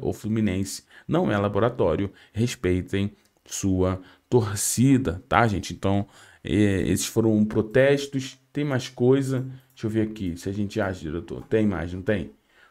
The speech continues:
Vamos botar aqui também. Tem, teve essa daqui, ó. Ó, "Para de inventar, Diniz", olha só. "Para de inventar", né? Então, tu vê que o, o grande alvo das manifestações,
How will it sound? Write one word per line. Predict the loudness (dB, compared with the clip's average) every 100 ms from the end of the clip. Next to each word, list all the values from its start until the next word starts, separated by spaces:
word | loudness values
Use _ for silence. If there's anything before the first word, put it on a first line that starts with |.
| _ -4
Vamos | -2
botar | 0 0
aqui | 0 -2
também. | 0 0 0
Tem, | 0 2 2 0
teve | 0 -2
essa | 0 0
daqui, | 0 -2 -2 2 2
ó. | 0 -2 -12 _ _ _ _ _ _ _ _
Ó, | -6 -6 -6 -14 _ 2
"Para | 4 4
de | 4
inventar, | 2 4 4 4 4 4 4 2
Diniz", | 0 0 0
olha | 0 0
só. | -2 -8 -10 _ _ _ _ _ 0
"Para | 2 4 2 0
de | -2 -2 0 -2 -6
inventar", | -2 -2 -2 -2 -4 -4 -4 -4 -4 -8 -8
né? | -2 0
Então, | 0 4 4 4 0 -12 -20 -20 _
tu | -6
vê | 2 4 4
que | 0 0 2 2 0 -4 -8 -14 -14 -16 _
o, | -2 2
o |
grande | 4 4 6 6
alvo | 6 6 4 4 2 0 -4 -14 -20 -20 _
das | 2 4 4 0 -8 -14 _ _ _
manifestações, | 2 4 6 4 2 2 0 0 0 0 -2 -6